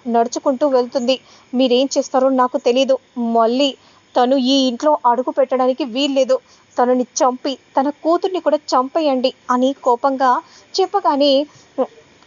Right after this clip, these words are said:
ఆ మాటలు విన్న విరూపాక్షి షాక్ అయిపోతుంది. "ఎలాగైనా నా కూతుర్ని కాపాడుకోవాలి" అని విధంగా అంటూ కంగారు పడిపోతూ వెంటనే ఇంటి బయటే ఉంటుంది.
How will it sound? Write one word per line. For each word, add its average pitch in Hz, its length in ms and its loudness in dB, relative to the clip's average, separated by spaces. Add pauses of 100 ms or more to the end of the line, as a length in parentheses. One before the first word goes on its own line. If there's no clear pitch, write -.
(220)
ఆ 262 80 2
మాటలు 262 420 0
విన్న 262 240 0
విరూపాక్షి 277 540 0
షాక్ 294 280 -2
అయిపోతుంది. 269 560 -2 (140)
"ఎలాగైనా 269 600 0 (380)
నా 311 160 2
కూతుర్ని 294 520 0
కాపాడుకోవాలి" 294 960 0 (640)
అని 277 220 2
విధంగా 277 400 0
అంటూ 262 340 0 (400)
కంగారు 359 320 2
పడిపోతూ 285 580 0 (360)
వెంటనే 285 500 0 (220)
ఇంటి 262 300 0
బయటే 277 300 0
ఉంటుంది. 269 500 0